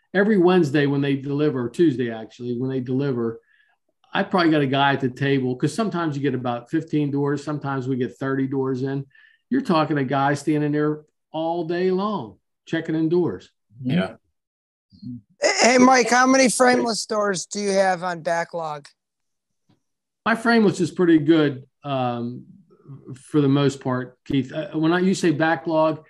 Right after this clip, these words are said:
Speaker 1: um, some of the experiences or some of the delays we're experiencing are with, like, brushed bronze and now some matte black product. But, uh, I really can't, I really can't complain about backlog on, uh,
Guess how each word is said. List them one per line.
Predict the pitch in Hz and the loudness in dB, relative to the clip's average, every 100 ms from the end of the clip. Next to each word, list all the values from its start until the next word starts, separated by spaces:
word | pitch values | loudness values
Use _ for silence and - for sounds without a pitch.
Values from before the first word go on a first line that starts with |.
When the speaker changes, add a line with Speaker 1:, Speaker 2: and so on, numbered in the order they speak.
| _ _ _ - | _ _ _ -6
Speaker 1:
um, | 139 131 131 127 - _ | -2 0 -2 -4 -14 _
some | - 208 | -2 2
of | |
the | 185 | 4
experiences | 165 - 175 160 160 143 - | 4 2 -2 0 -4 -6 -6
or | 160 151 | -2 -2
some | 156 190 | 0 0
of | 175 | 0
the | |
delays | 135 143 156 143 | 0 0 2 2
we're | 139 151 | 0 -4
experiencing | - 156 147 143 143 | -4 -2 -2 -2 -4
are | |
with, | 139 123 | -4 -4
like, | 113 117 | -8 -6
brushed | 135 131 - | -6 -6 -6
bronze | 135 135 135 135 - _ _ | -2 0 -2 -4 -8 _ _
and | 151 143 | 0 2
now | 160 180 | 4 2
some | - 143 | -2 -2
matte | 139 143 131 | -2 -4 -4
black | 143 147 147 | -2 -2 -2
product. | 143 123 120 117 _ _ _ | -6 -6 -6 -10 _ _ _
But, | - 147 147 - _ _ _ - - 156 - | -2 0 -2 -8 _ _ _ -20 -20 -20 -16
uh, | 160 147 147 - | -12 -10 -8 0
I | |
really | 202 208 190 | 2 4 2
can't, | 156 180 160 - _ _ _ | 2 2 0 -6 _ _ _
I | 170 | -4
really | 180 185 | 0 0
can't | 175 165 156 | 0 -4 -4
complain | 147 127 147 143 | -6 -2 -2 0
about | 127 123 113 | -2 -4 -2
backlog | 131 127 131 123 120 | -2 -2 -4 -4 -6
on, | 117 117 113 | -4 -4 -4
uh, | 113 110 | -6 -10